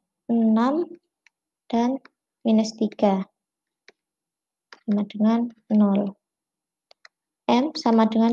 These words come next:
minus enam per lima atau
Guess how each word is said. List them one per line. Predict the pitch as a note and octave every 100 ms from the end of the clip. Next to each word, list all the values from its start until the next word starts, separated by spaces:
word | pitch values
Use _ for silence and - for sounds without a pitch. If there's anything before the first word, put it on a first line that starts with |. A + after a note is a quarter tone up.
| A#3+
minus | A3 G#3+ A3 - -
enam | A3+ A3 G#3+ G#3
per | G#3+
lima | G#3 G#3 G3+ G#3+ C4+ D#4 - _ _ _ _ _ _ _ _ _
atau | G#3+ A3 - G#3+ A#3 D4 -